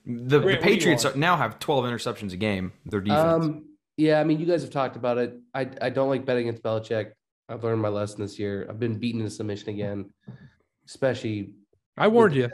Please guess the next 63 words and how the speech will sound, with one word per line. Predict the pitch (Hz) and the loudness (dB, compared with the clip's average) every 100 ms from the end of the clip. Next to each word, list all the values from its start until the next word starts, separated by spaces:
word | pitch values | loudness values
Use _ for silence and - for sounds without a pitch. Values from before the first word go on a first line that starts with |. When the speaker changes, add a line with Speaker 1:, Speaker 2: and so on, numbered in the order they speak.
| - - | -10 -18
Speaker 2:
you. | 104 | -10
Speaker 3:
games. | 101 95 - _ - | -10 -10 -18 _ -10
You | 139 147 | -4 -2
did. | 110 95 - - | -2 -4 -10 -18
You | - 127 | -10 -4
did. | 107 95 - | -4 -6 -6
You | 120 | -6
tried. | 113 85 80 - _ _ _ _ - | -4 -6 -8 -14 _ _ _ _ -4
And | 143 | 0
I | 151 | 0
tried | 160 147 127 | 2 0 0
all | 147 156 | 0 2
the | 147 | 2
reasons, | 131 120 120 | 0 -2 -4
like | 113 | -6
you | 110 | -8
said, | - 110 101 - _ _ _ _ - | -4 -4 -4 -12 _ _ _ _ -12
to | 117 | -8
try | 131 113 | -2 0
and | 104 | 0
justify | 110 101 110 107 104 | -2 -4 -6 -4 -4
against | 98 101 101 | -4 -6 -4
it, | 107 - | -6 -4
but | 113 - | -6 -6
he | - 147 | -12 -12
finds | - 165 190 151 | -2 2 2 2
a | |
way. | 127 113 | 2 0
I | 90 113 | -2 -6
swear, | 113 160 175 180 | -6 -2 -2 0
I | 151 | 0
don't | 208 233 | 2 2
know | 208 | 0
what's | 156 165 127 | 0 -2 -2
wrong | 123 135 | -2 -2
with | 135 | -4
this | 127 | -6
man, | 123 123 131 | -2 -2 -4
but | 117 | -8
he | 120 | -12
does | 120 127 117 | -4 -2 -2
something, | 110 98 98 90 | -4 -6 -8 -12
bro. | 85 82 - _ 120 - - | -12 -14 -16 _ -6 -4 -4
Like, | 127 - - | -6 -8 -12
he | - 160 | 0 6
Speaker 1:
<laughs> | |
Speaker 3:
does | 160 190 | 6 4
something | 185 180 190 180 185 180 - _ - | 0 -2 0 0 0 -2 -12 _ -6
in | 151 | 0
these | 180 175 | 2 0
games, | 135 127 123 113 | 0 0 0 -2
and | 107 | -4
I | 113 | -4
don't | 110 143 | 0 0
know | |
how | 165 | 0
to | 165 | -2
describe | 151 139 127 | -4 -4 -4
it | 123 | -4
other | 113 120 | -4 -4
than | 117 113 | -2 -4
it's, | 107 | -4
like, | 113 104 | -6 -6